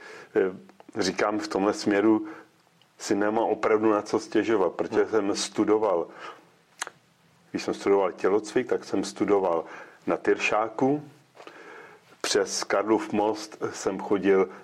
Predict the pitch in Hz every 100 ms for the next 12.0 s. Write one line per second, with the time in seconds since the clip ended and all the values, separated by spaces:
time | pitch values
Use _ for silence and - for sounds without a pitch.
0 | - 92 104 98 98 104 107 - - 98
1 | 95 87 - 90 - 98 92 92 - 107
2 | 92 90 87 - - - 98 - 117 117
3 | 123 131 - - - - - 104 92 92
4 | 92 - - - - 104 95 90 92 -
5 | - 110 92 87 - - 90 95 98 98
6 | 101 87 - - - - - 98 92 95
7 | 101 87 87 98 - 104 104 - 113 110
8 | 107 117 107 - 92 - 101 98 - -
9 | - - 98 - 98 - 101 - 104 110
10 | - 95 - 95 98 101 104 - 110 -
11 | 95 - 92 107 - 101 - 110 104 104